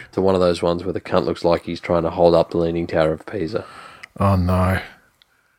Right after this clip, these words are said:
Speaker 1: That is an absolute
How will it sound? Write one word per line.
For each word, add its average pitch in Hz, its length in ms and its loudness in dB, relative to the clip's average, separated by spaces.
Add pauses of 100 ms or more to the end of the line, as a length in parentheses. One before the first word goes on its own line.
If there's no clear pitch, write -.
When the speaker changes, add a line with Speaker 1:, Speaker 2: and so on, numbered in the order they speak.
(1300)
Speaker 1:
That 92 180 2
is 85 120 -6
an 80 120 -10 (160)
absolute 87 680 -2